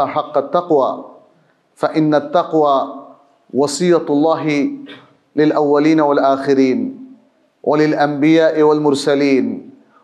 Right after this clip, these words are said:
ولجميع المؤمنين والمسلمين، فاتقوا الله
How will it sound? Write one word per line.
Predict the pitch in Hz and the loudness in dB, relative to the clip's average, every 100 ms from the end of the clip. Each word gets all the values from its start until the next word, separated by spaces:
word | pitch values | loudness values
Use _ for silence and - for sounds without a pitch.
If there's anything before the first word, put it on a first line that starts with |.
| _ | _
ولجميع | 131 151 151 139 143 147 165 156 | 0 2 2 2 0 2 0 0
المؤمنين | 151 151 151 147 147 160 160 | 0 -2 -4 -2 -2 0 0
والمسلمين، | 156 131 147 147 139 147 143 160 156 117 98 - - - _ _ _ _ - | 0 2 0 -2 -2 -2 0 2 2 0 -4 -12 -20 -20 _ _ _ _ -4
فاتقوا | 143 - 139 143 | -4 -2 -2 0
الله | 135 139 135 | 2 2 2